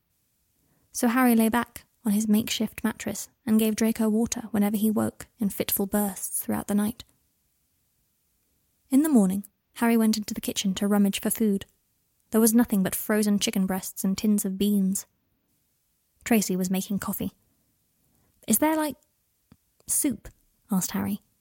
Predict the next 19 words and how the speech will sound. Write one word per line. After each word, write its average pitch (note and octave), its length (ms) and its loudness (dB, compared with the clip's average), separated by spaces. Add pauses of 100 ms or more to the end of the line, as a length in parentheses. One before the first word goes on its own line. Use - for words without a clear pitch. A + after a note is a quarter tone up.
(640)
Tracy G#3+ 320 -2
shook - 180 -4
her G3+ 80 -4
head. G3 240 -8 (520)
"He B3 140 4
only A3 180 6
eats A3 220 6
three E3 200 -4
things," F3 460 -6 (160)
she A3+ 140 -6
said. G#3 260 -6 (1300)
Harry B3 240 4
waited A3+ 300 4
for A3 100 -2
her G#3 80 -2
to - 100 -2
go G#3 120 0
to G#3+ 100 -2
work, G3+ 400 -4